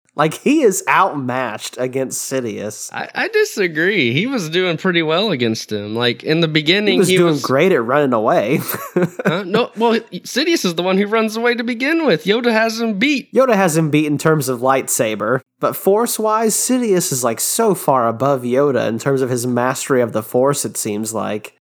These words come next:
Speaker 1: See, I, I did used to agree with you, though, T V. For a long time, I was always like, "Why did Yoda, like, get beat so hard?"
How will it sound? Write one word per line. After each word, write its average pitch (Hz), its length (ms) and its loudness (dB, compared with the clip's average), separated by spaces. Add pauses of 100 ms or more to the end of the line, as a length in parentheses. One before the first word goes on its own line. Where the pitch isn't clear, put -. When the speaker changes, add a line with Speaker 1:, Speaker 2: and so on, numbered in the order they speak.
(180)
Speaker 1:
See, - 80 2
I, 131 180 2
I 151 120 2
did 151 160 2
used 143 200 2
to 127 60 0
agree 123 140 2
with 113 120 -2
you, 110 60 -6
though, 107 140 -2
T 113 180 -4
V. 107 220 -4
For 135 160 0
a 127 80 4
long 131 240 2
time, 120 180 -4
I 113 40 -2
was 113 200 -4
always 117 280 -2
like, 107 200 -8
"Why 208 180 -2
did 208 140 2
Yoda, 165 260 2
like, 131 200 0
get 127 180 -2
beat 185 240 0
so 120 240 2
hard?" 107 420 0